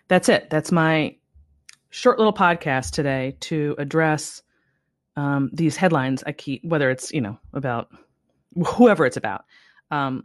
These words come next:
it doesn't have to be somebody famous. We all know people in, you know, our neighbors, our families, our friends, and we hear about someone had an affair, and then we jump on it and say, "Oh, well, that's what happened," you know, bad person, and then the other person has to divorce them, and that's just inevitable, and that's,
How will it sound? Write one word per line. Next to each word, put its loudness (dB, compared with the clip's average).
it -10
doesn't -2
have -2
to -10
be -8
somebody -6
famous. -12
We -4
all -2
know -4
people -10
in, -10
you -12
know, -12
our -4
neighbors, 4
our -2
families, -2
our -2
friends, -2
and -6
we -2
hear 0
about 0
someone 2
had 0
an 0
affair, -2
and -2
then -2
we -2
jump -2
on -2
it -4
and -8
say, -4
"Oh, 4
well, 4
that's 2
what -8
happened," -12
you -12
know, -12
bad 2
person, -2
and -8
then -8
the -6
other -6
person -10
has -6
to -12
divorce -2
them, -4
and -8
that's -12
just -14
inevitable, -4
and -14
that's, -8